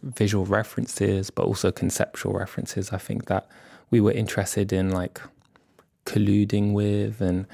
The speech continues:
picking at and trying to recreate in an alternative way, I think.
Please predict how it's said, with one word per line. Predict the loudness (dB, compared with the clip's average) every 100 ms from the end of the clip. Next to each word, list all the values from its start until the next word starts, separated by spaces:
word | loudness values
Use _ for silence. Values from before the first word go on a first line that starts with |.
| -20 -20 -20 _ _ _ -8 -8 -8 _ _ -12
picking | -12 -4 0 0
at | 0 -2 0
and | 0 0 -4 -8
trying | -4 -2 0 0 -2
to | -4 -4 -4 -6 -12 -4
recreate | 2 2 2 2 2 0 -4
in | -2 0 0 0
an | 0
alternative | 0 0 -2 -2 -4 -8 -6
way, | -6 -4 -6 -6
I | -8
think. | -6 -6 -6